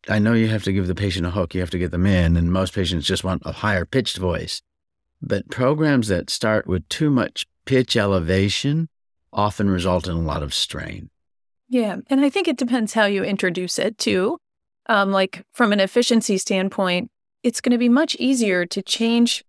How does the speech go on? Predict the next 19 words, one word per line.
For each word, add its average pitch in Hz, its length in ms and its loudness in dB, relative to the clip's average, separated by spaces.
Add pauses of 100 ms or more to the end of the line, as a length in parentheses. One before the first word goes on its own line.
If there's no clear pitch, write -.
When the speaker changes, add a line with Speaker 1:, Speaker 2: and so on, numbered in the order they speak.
Speaker 2:
pitch - 540 -2 (380)
if 226 180 0
you 208 100 0
pair 226 300 0
it - 80 0
with 185 180 0
resonance 165 560 -2
and 180 140 -4
airflow. - 560 -2 (540)
And 208 140 0
so 190 360 2 (120)
if 240 260 2
you 233 100 2
can 196 240 0
do 226 240 2
it 240 100 4
in 190 120 2
a 180 60 2
way 170 480 0